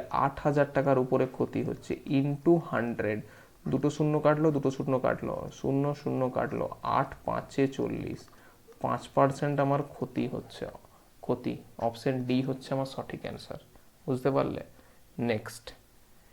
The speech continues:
একটি দ্রব্যের ধার্য মূল্য সাতশো কুড়ি টাকা এবং পরপর দুবার ছাড়ের পরে বিক্রয় মূল্য পাঁচশো পঞ্চাশ দশমিক আশি টাকা। প্রথম ছাড় দশ পার্সেন্ট হলে দ্বিতীয় ছাড় কত? সিজিএল এসেছে, করো।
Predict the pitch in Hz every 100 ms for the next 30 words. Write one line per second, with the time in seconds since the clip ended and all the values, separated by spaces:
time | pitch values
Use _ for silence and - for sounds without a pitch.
0 | - - - - - 127 - 185 160 143
1 | 139 170 147 - 127 131 139 175 180 175
2 | 180 180 143 143 - 180 170 147 151 139
3 | 123 117 127 156 160 - 135 147 165 175
4 | 175 139 139 139 160 160 - - 135 156
5 | 156 139 147 151 131 127 - 151 156 151
6 | 156 151 131 127 - - 156 131 127 127
7 | 147 139 139 139 143 139 - 127 - 139
8 | 123 - - - - - - 131 127 127
9 | 180 180 - 165 160 139 131 - 156 151
10 | 165 151 156 156 139 123 - 143 139 135
11 | 127 - - - - - 131 127 139 131
12 | 123 - - 107 117 120